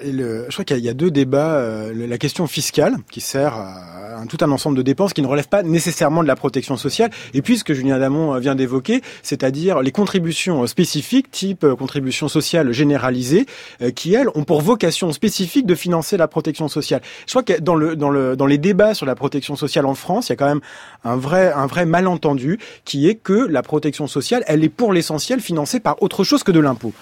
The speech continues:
par des cotisations qui sont prélevées sur le travail. Et donc, c'est pour ça qu'on a tout un, un ensemble de débats sur le coût du travail, notamment dès lors qu'on a une compétition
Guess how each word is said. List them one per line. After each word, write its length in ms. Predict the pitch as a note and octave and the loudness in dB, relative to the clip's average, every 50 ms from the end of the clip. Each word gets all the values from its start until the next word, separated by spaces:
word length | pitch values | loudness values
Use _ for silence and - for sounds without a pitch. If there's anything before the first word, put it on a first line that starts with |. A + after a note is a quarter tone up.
| - - - | -16 -6 -2
par 120 | C#3 C3 | -2 0
des 100 | C#3 C#3 | 0 2
cotisations 600 | - F#3+ F3+ - F3+ D#3 D3 C#3 - - F3+ G#3 | 2 0 0 2 2 2 2 2 2 0 -2 -2
qui 100 | G#3+ - | -2 -2
sont 160 | - - C#3 B2+ | -4 -4 -4 -4
prélevées 380 | - - D3 C#3 C#3 D#3 F#3+ | -2 0 0 2 2 2 2
sur 180 | F#3 - - C#3 | 0 0 -4 -2
le 100 | B2 A#2+ | -2 -2
travail. 440 | - - C3 B2 D3+ G#3 - B3 E3 | -2 -2 -2 2 2 2 2 2 2
Et 20 | |
donc, 140 | C3+ C3 - | 0 0 -4
c'est 80 | - | -4
pour 120 | A#2 - - | -6 -4 -2
ça 100 | F3+ F3 | 0 0
qu'on 100 | D3+ C3 | 0 0
a 60 | B2+ | -2
tout 180 | - - A3 - | -2 -4 -2 -2
un, 100 | D#3+ B2+ - - - - - | -2 -2 -4 -10 -18 -10 -4
un 120 | C3+ C3+ | -2 -2
ensemble 240 | C#3 C3 - E3 C#3+ | -2 0 0 0 0
de 80 | C3 B2+ | 0 2
débats 340 | B2 D3+ D3 C#3 - - | 4 4 4 6 4 2
sur 140 | E3 - B2+ | 2 0 -4
le 80 | B2+ B2 | -6 -6
coût 180 | - - A3 | -4 0 0
du 100 | F#3+ D3+ | 0 0
travail, 460 | D3+ - - D3 C#3+ C#3+ D#3+ E3 F3 E3 | 0 0 2 2 2 4 4 2 2 2
notamment 460 | C#3 C3 - C#3 B2+ C3 C#3 D3+ D3 | 0 0 0 0 0 0 0 0 0
dès 80 | C3 | 0
lors 180 | A#2+ C3 C#3+ D3+ | 2 2 2 0
qu'on 140 | - C3 B2 | 0 -2 -2
a 80 | C3 | 0
une 140 | C3+ C3+ B2 | 0 0 0
compétition 520 | A2+ C3+ G#2+ C#3 B2 - C3+ - - D#3+ | -2 -2 -2 -2 -4 -4 -4 -4 -2 -4